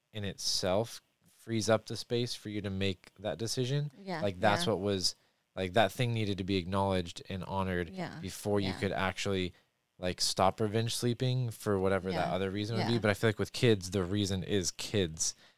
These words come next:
Speaker 1: and you can't unload that. <laughs>
Speaker 2: Right,
Speaker 1: You know what I mean? Like,
Speaker 2: yeah.
Speaker 1: there's no,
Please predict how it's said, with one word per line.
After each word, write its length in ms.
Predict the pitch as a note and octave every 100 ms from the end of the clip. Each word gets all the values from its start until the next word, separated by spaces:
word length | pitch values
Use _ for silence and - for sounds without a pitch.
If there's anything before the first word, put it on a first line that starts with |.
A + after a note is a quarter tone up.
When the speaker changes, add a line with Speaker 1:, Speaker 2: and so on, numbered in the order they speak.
| _ _
Speaker 1:
and 160 | G#2+ G#2
you 80 |
can't 440 | F#2 - G#2+ F#2+ - _ _ _ _ _ _ _
unload 560 | A#2 G#2 F#2+ G2 G2+ D#2
that. 440 | E2+ C#2+ - - -
<laughs> 100 | E3+ - G#3+
Speaker 2:
Right, 220 | F#3+ A#2+
Speaker 1:
You 60 | D3+
know 60 | D3
what 80 | B2+
I 40 |
mean? 160 | B2 B2
Like, 160 | A#2+
Speaker 2:
yeah. 120 | D#3+ F3+ -
Speaker 1:
there's 200 | C3+ A#2
no, 520 | B2 B2+ C3 B2 A#2+